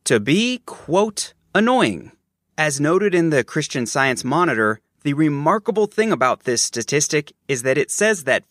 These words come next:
fifty-seven percent of the four hundred sixty consumers polled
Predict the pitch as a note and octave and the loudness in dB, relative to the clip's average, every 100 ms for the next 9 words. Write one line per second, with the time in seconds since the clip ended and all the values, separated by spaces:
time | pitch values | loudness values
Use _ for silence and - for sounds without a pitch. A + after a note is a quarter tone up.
0 | _ E3+ G3+ - E3+ C#3+ - D#3+ G#3 A3+ | _ -2 -2 -2 -4 -2 -2 0 2 0
1 | G#3 G3+ - A#2+ B2 - B2+ A2+ G#2 - | 0 0 2 2 2 0 0 2 0 2
2 | C3 C3 C3+ B2 A2 D3 - - A#2 A2+ | 2 2 0 -2 -2 -4 -4 -8 -6 -4
3 | - F3 D#3 B2 - F#3 B2 E3 | 2 2 2 0 2 4 4 0